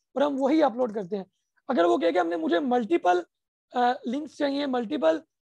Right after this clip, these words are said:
websites पे मैंने link लेना है, तो उसको हम कहते हैं कि भाई हर एक के लिए हम लोग अलग से charge करेंगे और उसके लिए अलग, हर, अ, को-, अ, लिंक के लिए अलग से content होगा, Same content हम लोग upload नहीं कर सकते हैं, ठीक है। तो फिर हम लोग उससे,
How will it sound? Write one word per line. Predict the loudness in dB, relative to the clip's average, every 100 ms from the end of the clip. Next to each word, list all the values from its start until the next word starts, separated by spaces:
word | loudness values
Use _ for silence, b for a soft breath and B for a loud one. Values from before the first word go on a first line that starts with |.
| _
websites | -4 -2 0 -4 -2
पे | -4
मैंने | -2 -2 -2
link | -4 -2
लेना | -2 -2
है, | -6 _ _ _ -4
तो | -4
उसको | 0 0
हम | 2
कहते | 2
हैं | 2
कि | 0
भाई | 2 2
हर | 2 2
एक | 0 -4
के |
लिए | -4 -4
हम | -4
लोग | -6 -2
अलग | -2 -2
से | -6
charge | -2 0 0
करेंगे | -2 -6 -4 -6 -6 _ _ _ _
और | -2
उसके | -2 -2 0
लिए | 0
अलग, | -2 0 0 0 -6 0
हर, | 2 2
अ, | -2 _ _ -4
को-, | -2 -2 -2 -2
अ, | 2 2
लिंक | 2 0 0 -2
के | -2
लिए | 0 0 -2 b b b 2
अलग | 4 4
से | 0 -2
content | -2 -4 -6 -6
होगा, | -6 -6 _ _ _
Same | 0 2 2
content | 0 -2 0
हम | -2 0
लोग | 2
upload | 0 2 2 0 _ _ -12
नहीं | -6 -2 -2 -2
कर | -4
सकते | -4 -12 -8
हैं, | -8 -10 _ _ _ -16
ठीक | -4 2
है। | 2 0 b b b 0
तो | 0
फिर | 2 2
हम | 2
लोग | 0 -2
उससे, | -2 0 0